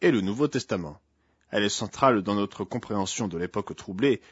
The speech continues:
qui précédera immédiatement le second avènement de Jésus-Christ, mais la vaste majorité des chrétiens ne la comprennent pas totalement. Ce mystérieux événement est appelé le jour du Seigneur, et il affectera toute personne vivant sur notre planète.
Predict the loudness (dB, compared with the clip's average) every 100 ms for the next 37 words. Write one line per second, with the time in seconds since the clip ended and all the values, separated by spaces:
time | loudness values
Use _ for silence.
0 | _ -2 0 2 2 4 6 6 6 2
1 | 2 2 6 4 4 4 4 4 -2 0
2 | 2 2 2 2 2 0 -2 -4 -4 -2
3 | -4 -8 -10 -12 -8 -8 -8 -20 -6 0
4 | 4 6 6 4 2 0 4 4 6 2
5 | 2 -2 -4 -8 -4 -2 -2 -6 -20 _
6 | 2 2 4 4 4 2 4 0 2 2
7 | 2 0 -2 -6 -12 _ _ _ _ _
8 | _ 0 2 4 2 4 6 6 4 2
9 | -2 -4 -6 -8 -18 0 0 4 2 4
10 | 4 4 4 -2 0 4 4 4 0 -2
11 | -4 -6 -10 -12 _ _ 4 6 6 4
12 | 2 4 4 4 -2 -4 -2 -4 -2 -6
13 | -6 -6 -2 -2 0 2 4 2 0 -2
14 | -4 -4 -12